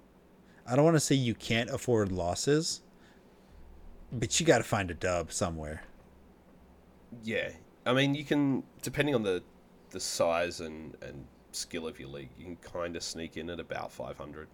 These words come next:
Speaker 2: to most playoffs. But you don't wanna, you don't wanna be in a position where you have to win every game.
Speaker 1: Yeah, yeah. And I remember last year there was a league where I was six and oh,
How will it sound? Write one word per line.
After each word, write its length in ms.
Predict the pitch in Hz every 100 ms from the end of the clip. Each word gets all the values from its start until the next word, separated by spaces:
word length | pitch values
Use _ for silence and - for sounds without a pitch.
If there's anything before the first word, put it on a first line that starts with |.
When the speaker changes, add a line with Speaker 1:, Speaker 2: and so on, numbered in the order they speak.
| - -
Speaker 2:
to 80 |
most 280 | 78 73 -
playoffs. 460 | 82 78 80 - - - - - _ _ _ _ -
But 100 | 113
you 100 | 120
don't 260 | 123 107
wanna, 380 | 101 104 92 87 - - - - - - - - - - -
you 80 | 139
don't 140 | 165
wanna 140 | 175 139
be 120 | 131
in 80 | 123
a 40 |
position 320 | 120 113 110
where 80 | 101
you 60 | 92
have 140 | 95
to 60 | 90
win 160 | 82 80
every 200 | 76 71
game. 160 | - 123
Speaker 1:
Yeah, 300 | 104 85 - -
yeah. 280 | - 78 76 -
And 260 | 123 135 123
I 100 | 131
remember 360 | 151 147 131
last 300 | 123 123 117
year 120 | 131 120
there 120 | 110
was 120 | 98
a 60 | 95
league 240 | 107 101
where 100 | 95
I 120 | 95
was 120 | 95
six 380 | - - 202 -
and 100 | 120
oh, 200 | 95 78